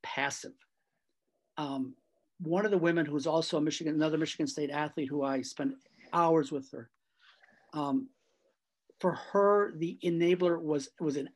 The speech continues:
active participant, not in the room, but an absolute active participant. It's not passive. And, you know, we sometimes say, "Well, the bystander, the enabler." We need to stop with that. We absolutely must understand that the enabler and the bystander are both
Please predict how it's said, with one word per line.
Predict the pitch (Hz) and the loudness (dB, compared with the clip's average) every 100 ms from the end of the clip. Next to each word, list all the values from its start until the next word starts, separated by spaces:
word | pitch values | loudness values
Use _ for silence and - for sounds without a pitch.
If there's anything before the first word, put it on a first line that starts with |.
| - | -6
active | 156 - 190 - | -6 -2 -4 -2
participant, | - - 190 190 185 175 - _ _ - - | -6 -4 -6 -4 -6 -10 -14 _ _ -18 -2
not | 135 143 151 | 2 4 4
in | 190 | 2
the | 208 | 2
room, | 190 165 139 135 - - - | 4 4 2 -2 -10 -14 -4
but | 151 | -2
an | - - | -2 0
absolute | 196 190 - 202 180 - | 0 0 0 2 2 0
active | 170 156 - 156 - | -4 -2 -4 -4 -4
participant. | 147 - 160 - - - _ _ _ _ _ | -6 -6 -10 -10 -16 -18 _ _ _ _ _
It's | - 147 | -12 -4
not | 190 202 | 0 0
passive. | 196 190 190 - - _ - | 2 2 2 -4 -14 _ -8
And, | 147 156 | -6 -4
you | 202 | -2
know, | 175 | 0
we | 180 | 0
sometimes | 180 196 196 | 0 -2 -2
say, | 190 | 0
"Well, | 196 226 247 | 2 2 2
the | 220 170 | 0 0
bystander, | 170 180 - 185 165 | 0 0 0 -2 0
the | 156 | 0
enabler." | 156 151 - _ _ - - | -2 -4 -8 _ _ -20 -8
We | 165 160 | 0 2
need | 170 | 2
to | - | 0
stop | - 139 | -6 -6
with | 131 | -8
that. | - _ _ _ _ _ | -12 _ _ _ _ _
We | 147 156 - | -6 -4 0
absolutely | 190 - 185 170 | 0 2 2 4
must | 165 - | 0 -4
understand | 156 139 131 - 160 156 | -4 -4 -4 -4 0 0
that | 147 135 | 0 0
the | 135 | 2
enabler | 135 143 147 147 143 - | 2 2 0 -2 -4 -6
and | 151 143 | -4 -4
the | 131 | -4
bystander | 131 139 - 143 135 | -4 -4 -4 -6 -6
are | 131 | -4
both | 131 | -4